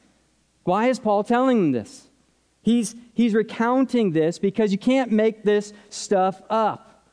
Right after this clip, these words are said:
Paul would never have chosen this life for himself if God had not chosen it for him. And so Paul recounts his personal testimony to show them how utterly absurd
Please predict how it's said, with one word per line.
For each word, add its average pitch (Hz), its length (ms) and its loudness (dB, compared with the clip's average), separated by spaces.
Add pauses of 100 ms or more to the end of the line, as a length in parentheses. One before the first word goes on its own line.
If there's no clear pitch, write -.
(340)
Paul 254 300 2
would 220 120 4
never 233 500 2 (140)
have 185 180 -2
chosen 220 680 2
this 196 200 -2
life 202 360 0
for 190 200 0
himself 170 440 -2
if 156 180 -4
God 202 480 0
had 180 160 2
not 175 220 -2
chosen 196 560 0
it 175 260 0
for 196 440 0
him. 123 260 -2 (500)
And 190 100 0
so 214 140 2
Paul 240 640 -2 (340)
recounts 220 480 0
his 202 140 -4
personal 214 420 -2
testimony 180 720 0
to 175 120 -2
show 247 340 0
them 185 220 0
how 180 360 -2
utterly 226 540 2
absurd 185 880 -2